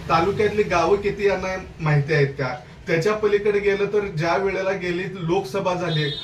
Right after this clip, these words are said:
राष्ट्रवादी काँग्रेसचे तालुक्यामध्ये किती बूथ लागले याचा विचार त्यांनी करावा आणि जत तालुक्यामध्ये याच्या पुढे भूमिपुत्र विक्रमदादा सावंतच आमदार असतील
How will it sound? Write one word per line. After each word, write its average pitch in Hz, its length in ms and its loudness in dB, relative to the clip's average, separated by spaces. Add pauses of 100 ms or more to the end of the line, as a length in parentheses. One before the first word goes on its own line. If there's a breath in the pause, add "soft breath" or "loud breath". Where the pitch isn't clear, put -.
(120)
राष्ट्रवादी 190 600 0
काँग्रेसचे 190 880 -2
तालुक्यामध्ये 175 600 -2
किती - 280 0
बूथ 202 300 2
लागले 160 600 2
याचा 196 400 4
विचार 185 260 4
त्यांनी 185 280 0
करावा 160 560 2 (300)
आणि 165 180 0
जत 180 260 2 (100)
तालुक्यामध्ये 185 840 0
याच्या 165 260 0
पुढे 175 240 0
भूमिपुत्र 180 720 0
विक्रमदादा 175 640 -2
सावंतच 202 580 0
आमदार 180 320 -2
असतील 165 440 -2